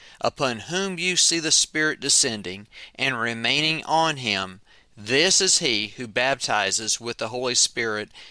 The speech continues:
and I have seen and testified that this is the Son of God.'"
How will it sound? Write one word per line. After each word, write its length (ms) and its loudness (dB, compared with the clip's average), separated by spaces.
and 380 -2
I 580 0
have 220 2
seen 580 2
and 220 -2
testified 880 0
that 400 -6
this 500 2
is 520 0
the 140 -6
Son 520 0
of 160 -4
God.'" 420 -2